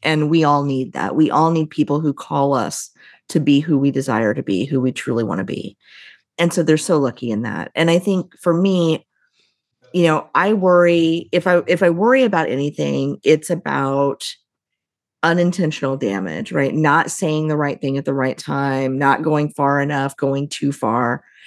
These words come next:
And the more I do, the more scared I get, or the more I do, the more uncomfortable I get, right? I was, I was telling an audience this today. I was working with a, a diversity committee, and I see the, the great thing about this work is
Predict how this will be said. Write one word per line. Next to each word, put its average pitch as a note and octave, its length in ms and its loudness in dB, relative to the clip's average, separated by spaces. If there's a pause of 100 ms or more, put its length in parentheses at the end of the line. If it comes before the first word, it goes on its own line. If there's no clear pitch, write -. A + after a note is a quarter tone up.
(460)
And E3 560 2 (500)
the D3+ 200 2
more F3+ 320 6
I F3 80 4
do, D#3+ 300 4
the D3+ 100 0
more D3 200 -2
scared D3 380 0
I C3+ 60 2
get, C#3 500 0
or D#3 140 2
the D3 120 -2
more E3 280 4
I D#3+ 100 4
do, D#3+ 240 2
the E3 60 -2
more D3 200 -4
uncomfortable D3 680 0
I B2+ 100 0
get, A2+ 360 -6
right? C#3+ 180 0
I C#3 60 0
was, C#3+ 260 -4
I D3 60 2
was D3 120 0
telling D#3 280 0
an C#3+ 80 -4
audience C#3+ 380 0
this C#3 140 -10
today. C#3+ 260 2
I C#3 40 4
was C3+ 140 -2
working C#3 200 -4
with C3+ 160 -2
a, B2+ 300 0 (380)
a - 40 -2
diversity D3+ 480 2
committee, C#3 400 -2
and C3 120 0
I C#3+ 40 -4
see C#3+ 240 0
the, C#3 300 2
the D3 100 2
great D#3+ 260 0
thing D3 120 0
about C3+ 240 -2
this A3+ 200 2
work C3 220 -2
is C3 300 0